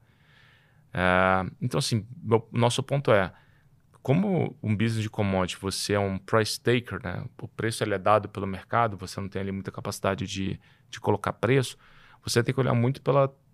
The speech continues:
pela questão do teu custo de produção. E todas essas empresas, elas estão, obviamente, as velocidades são diferentes, mas todas elas endereçaram custo de produção de forma importante. Petrobras,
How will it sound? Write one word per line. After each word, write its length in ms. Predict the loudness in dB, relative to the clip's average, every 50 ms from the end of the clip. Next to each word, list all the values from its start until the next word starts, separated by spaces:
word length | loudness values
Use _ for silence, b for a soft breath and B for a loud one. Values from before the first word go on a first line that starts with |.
| _ -4
pela 140 | -2 -2
questão 300 | 0 -2 -2 -2 -2 -2
do 120 | -2 -2 -2
teu 140 | -2 -4 -4
custo 580 | -4 -4 -2 0 0 0 -2 -6 -8 -8 -8 -10 _ _ _ _ -20 -12 -8
de 100 | -8 -4
produção. 540 | -2 -2 -2 -2 2 4 4 4 4 2 -2 -8 _ _ _ _ _ _ _ _
E 80 | -6 0
todas 200 | 2 2 2 2
essas 260 | 0 0 0 0 2
empresas, 360 | 2 2 2 2 2 2 2
elas 140 | 0 0 -2
estão, 340 | 0 2 2 4 4 4 2
obviamente, 480 | 2 2 0 0 -2 -2 -2 0 0
as 160 | 0 0 0 -2
velocidades 520 | -4 -6 -6 -6 0 0 0 0 0 -2
são 100 | -6 -8
diferentes, 460 | -8 -8 -6 -4 -2 -2 -2 -2 -4
mas 180 | -4 -4 -4 -4
todas 380 | -4 -2 0 2 0 2 4
elas 380 | 6 6 6 6 4 0 -2 -2
endereçaram 840 | -2 0 2 2 2 2 0 0 0 2 4 4 4 4 2 -2 b b b b b b b b b b b b _ _
custo 460 | 0 0 2 2 0 -6 -12 -18 -20 _ _ _ _ _ _ _ _ _ _
de 140 | -6 -6 -6
produção 600 | -4 -4 -4 -6 -4 -4 -2 -2 0 0 -2 -6 -12 _ _ _ _ _ _ _ _
de 100 | -10 -2
forma 240 | 2 4 4 4 4
importante. 560 | 2 -2 -4 -2 0 0 0 0 0 -4 -4
Petrobras, 760 | -6 -4 -2 0 2 4 6 6 6 6 4 2 0 -4